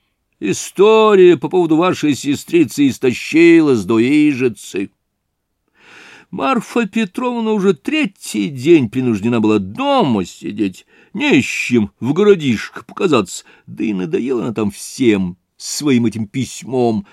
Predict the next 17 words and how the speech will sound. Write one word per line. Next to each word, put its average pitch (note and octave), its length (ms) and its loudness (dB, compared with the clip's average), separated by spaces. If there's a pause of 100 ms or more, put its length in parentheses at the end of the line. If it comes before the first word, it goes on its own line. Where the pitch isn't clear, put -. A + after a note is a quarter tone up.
(240)
Прочтение A2+ 680 -2
письма-то A2+ 460 -4
слышали? G3+ 520 -4 (880)
И F#2+ 220 -2
вдруг G#2 460 -4
эти - 120 -12
два A3 300 -4
хлыста - 880 -8
как - 260 -10
с - 280 -12
неба G2 460 -4
падают. F#2+ 540 -8 (560)
Первым F3 640 2
делом C#3 300 2
карету A#2 600 2
велела A2 280 2
закладывать. G2+ 880 -2